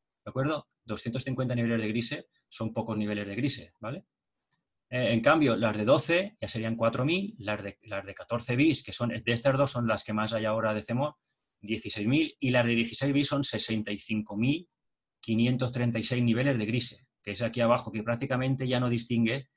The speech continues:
dónde acaba una rayita y dónde empieza la otra, ¿vale? Bueno, pues esto te da una, un rango dinámico tremendo a la hora de, de procesar la foto, de estirar el histograma y de hacer miles de cosas.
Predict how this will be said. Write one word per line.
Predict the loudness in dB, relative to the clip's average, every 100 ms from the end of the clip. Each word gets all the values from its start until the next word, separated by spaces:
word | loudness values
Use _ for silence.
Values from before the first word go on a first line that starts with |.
| _ _ -6
dónde | 2 2
acaba | 4 4
una | 4
rayita | 4 2 2
y |
dónde | 4 2
empieza | 0 -4
la | -4
otra, | -6 -12 -10
¿vale? | -10 -10 _ _ _ _ -4
Bueno, | 0 2
pues | 2
esto | 2 4
te |
da | 6 6 2 _ _
una, | -2 0 2
un | 2
rango | 4 4 4
dinámico | 2 2 0 0 0 0 -2 _
tremendo | -2 0 2 2 2 -2 -6 _
a | -8
la | -4 -2
hora | -2
de, | -2 -4 -6
de | -10 -10 -12
procesar | -14 -12 -10
la | -10
foto, | -10 -6 -6
de | -6
estirar | -10 -8 -8 -8
el | -8
histograma | -8 -6 -2 -2 -2 -4
y |
de | -6
hacer | -8 -12 -12 _ _ _
miles | -6 -4 -2 -4
de | -6
cosas. | -8 -12